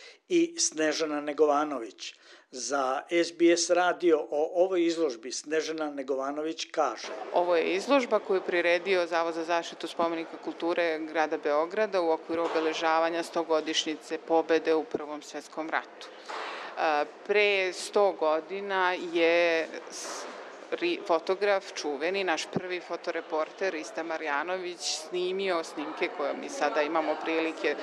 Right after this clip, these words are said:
Speaker 2: da vidimo. Ovo je samo deo njegovog celokupnog opusa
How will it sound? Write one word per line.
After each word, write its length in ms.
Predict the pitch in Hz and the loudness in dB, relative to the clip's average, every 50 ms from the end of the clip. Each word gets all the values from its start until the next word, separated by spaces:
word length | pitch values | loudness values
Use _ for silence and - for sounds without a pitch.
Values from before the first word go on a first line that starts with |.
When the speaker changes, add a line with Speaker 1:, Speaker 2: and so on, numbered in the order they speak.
| - - - 190 - | -8 -6 -6 -6 0
Speaker 2:
da 80 | 175 175 | 0 0
vidimo. 580 | 151 143 160 185 196 - 277 285 277 285 269 247 - - - 208 - - | 0 2 0 -2 0 0 0 4 4 4 4 4 2 -2 -4 -4 -2 0
Ovo 200 | 170 175 165 180 | 0 2 4 2
je 60 | 175 | 2
samo 380 | - - - 208 202 208 185 180 | 2 2 0 0 2 4 2 2
deo 400 | - - 208 247 269 277 240 208 | 2 2 2 4 4 4 2 2
njegovog 400 | 202 190 190 180 180 185 175 170 - | 0 0 0 2 2 2 2 2 -2
celokupnog 720 | - - 175 165 170 170 - - 202 190 - 185 170 165 - | -2 0 2 2 2 0 0 -4 -8 -6 -4 -4 -4 0 4
opusa 640 | 160 160 151 156 - 156 185 190 - - - 240 220 | 4 4 4 4 2 -2 -2 -2 -2 0 0 0 0